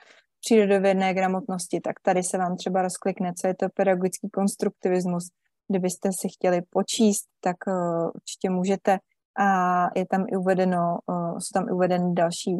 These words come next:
další vlastně zdroje informací. Takže takhle vypadají ty jednotlivé P D F soubory, textové.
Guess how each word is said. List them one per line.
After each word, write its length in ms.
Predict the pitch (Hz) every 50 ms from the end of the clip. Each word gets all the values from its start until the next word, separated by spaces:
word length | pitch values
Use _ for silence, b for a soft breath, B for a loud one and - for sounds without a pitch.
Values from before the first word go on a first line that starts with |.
| -
další 300 | 180 170 175 175 - -
vlastně 320 | 175 170 175 - - 190 196
zdroje 460 | 185 175 180 185 185 185 180 170 170 - _ _ _ _ _ _ -
informací. 680 | 196 185 175 - - 180 175 175 165 165 - - - - 175 - _ _ _ _ _ _ _ _ _ _ _ _ _ _ _ _ _ _ _ _ _ _ _ _ _ _ _ _
Takže 340 | - - - 214 208 175 - -
takhle 260 | - 196 - - 202
vypadají 460 | 185 180 175 - 185 180 180 175 175 175
ty 100 | - 185
jednotlivé 520 | 180 180 180 175 - 185 175 170 165 170 -
P 140 | - 170 175
D 160 | 185 185 - -
F 120 | 233 220
soubory, 540 | - - 247 240 226 220 226 226 220 208 202 -
textové. 640 | - 220 - - - - - 180 170 165 175 180 190